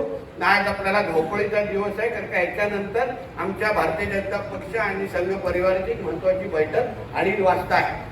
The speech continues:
म्हणून जास्त वेळ न घेता परत एकदा माझा तो मान सन्मान तुम्ही केला, यासाठी मी मनापासून तुमचे आभार मानतो.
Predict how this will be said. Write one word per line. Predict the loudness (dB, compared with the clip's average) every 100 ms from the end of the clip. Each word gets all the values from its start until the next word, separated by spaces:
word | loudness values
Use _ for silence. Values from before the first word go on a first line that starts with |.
| -12 -10 0
म्हणून | 2 4
जास्त | 4 4 4
वेळ | 8 8 8
न | 6 8
घेता | 6 6 2 2 -4 -12 0
परत | 4 6 6
एकदा | 4 4 4
माझा | 4 2 0
तो | 0
मान | 0 0 0
सन्मान | -2 0 -2 -2
तुम्ही | -2 -4
केला, | 4 6 6 6 2 -6 0
यासाठी | 2 4 4 2
मी | -2
मनापासून | -2 0 0 0 -4 -6 -8
तुमचे | -8 -4 -2
आभार | 0 2 2 4
मानतो. | 0 0 0